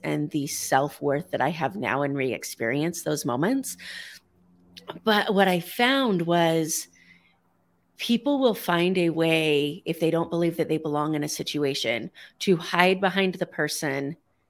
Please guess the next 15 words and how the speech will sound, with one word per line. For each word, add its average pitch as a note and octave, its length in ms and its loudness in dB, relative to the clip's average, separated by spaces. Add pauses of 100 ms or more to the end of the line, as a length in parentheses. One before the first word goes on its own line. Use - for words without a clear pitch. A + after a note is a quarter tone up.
(400)
that D#3 140 4
they E3 140 4
believe C#3 380 0
does C3 300 0 (280)
belong B2+ 400 0
and, C3+ 80 -2
uh, C#3+ 280 -2
and C#3 540 -4
lighten D#3+ 440 4
their C3+ 160 0
light C#3+ 280 2
just - 220 -8
a D3 60 -4
little C#3 180 0
bit. C#3 260 0